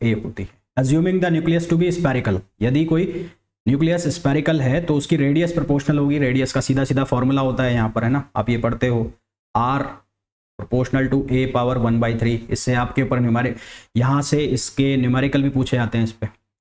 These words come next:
The order of magnitude of nuclear radius, Nuclear radius का जो order है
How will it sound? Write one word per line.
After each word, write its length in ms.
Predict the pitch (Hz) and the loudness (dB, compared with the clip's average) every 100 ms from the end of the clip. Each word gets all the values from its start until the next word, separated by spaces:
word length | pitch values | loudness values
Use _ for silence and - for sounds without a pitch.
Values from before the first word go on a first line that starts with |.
| _ _ - | _ _ -6
The 80 | - | -2
order 260 | 147 151 | 0 0
of 180 | 180 175 | 0 0
magnitude 480 | 147 143 165 165 170 | 0 0 0 0 0
of 140 | 170 165 | 0 0
nuclear 340 | 143 147 156 | 0 0 0
radius, 400 | 131 110 95 95 - - 107 | 0 0 0 -2 -6 -6 -2
Nuclear 420 | 113 123 156 165 | 0 2 0 2
radius 420 | 139 143 147 143 | 0 0 0 -2
का 220 | - 147 | -2 -2
जो 140 | 139 139 - | 0 -2 -2
order 240 | 120 139 | -2 0
है 260 | 135 135 139 | 0 -2 -2